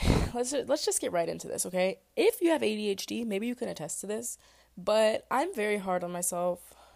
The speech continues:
um, when, um, see? See? That's an example. I get very hard on myself when it comes to talking for long periods of time because I feel like it's one of the things I'm super insecure with,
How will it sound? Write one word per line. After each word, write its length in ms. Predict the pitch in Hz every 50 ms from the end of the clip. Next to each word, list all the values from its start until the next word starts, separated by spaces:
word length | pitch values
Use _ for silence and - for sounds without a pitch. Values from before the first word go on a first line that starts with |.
| - -
um, 400 | - 185 180 175 170 160 151 151 - -
when, 180 | - 185 170 - - _ _ _ -
um, 380 | 147 147 143 147 147 139 160 165
see? 340 | - - - 208 208 220 214 _ _ _ _ _ _ - - _ _ _ _
See? 340 | - - - 185 180 185 - _ _ _ _ _ _ _ _
That's 180 | - - 202 -
an 60 | 160
example. 480 | 165 160 175 170 190 196 - - - - -
I 100 | - 214
get 200 | 269 349 - 269
very 220 | 208 196 196 196 196
hard 200 | 180 175 170 175
on 80 | 175
myself 460 | 165 165 170 - 165 156 160 - -
when 100 | - 165
it 100 | 160 -
comes 520 | - - 165 156 156 156 156 156 160 - -
to 120 | - 175
talking 480 | 160 - 151 147 156 - 147 151 151 156
for 140 | - 151 151
long 240 | 143 139 143 143
periods 380 | 135 - 147 139 143 135 - -
of 60 | 156
time 300 | - 156 135 135 135 143
because 280 | 143 147 151 - 147 143
I 80 | 139
feel 120 | 151 - 160
like 140 | 196 247 254
it's 160 | 277 - -
one 140 | 170 165 170
of 60 | 160
the 60 | 143
things 260 | - 147 147 151 170 175
I'm 100 | 160 156
super 260 | - - 143 - 147
insecure 520 | 143 147 147 - - - - 135 127 131 139
with, 220 | 156 180 175